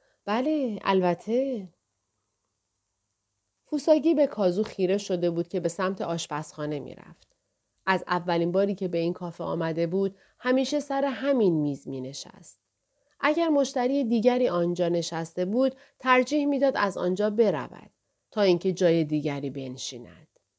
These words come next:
هر روز نمی‌آمد، ولی معمولاً دو سه بار در هفته بعد از نهار به آنجا سر می‌زد. مجله مسافرتی‌اش را باز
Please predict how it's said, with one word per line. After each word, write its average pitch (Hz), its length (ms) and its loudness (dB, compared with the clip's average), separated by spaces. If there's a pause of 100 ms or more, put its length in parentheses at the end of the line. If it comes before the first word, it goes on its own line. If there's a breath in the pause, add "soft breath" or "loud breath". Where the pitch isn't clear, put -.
(880)
هر 311 200 4
روز 349 300 4
نمی‌آمد، 240 760 -4 (580)
ولی 180 280 4
معمولاً 185 680 2 (280 soft breath)
دو 226 100 0
سه 220 220 4
بار 247 240 4
در 214 280 -2
هفته 220 420 -6
بعد 226 260 2
از 185 220 2
نهار 180 280 2
به 190 120 2
آنجا 170 320 2
سر 185 400 -6
می‌زد. - 400 -18 (1080)
مجله 269 520 6
مسافرتی‌اش 196 1000 0
را 175 120 0
باز 262 480 0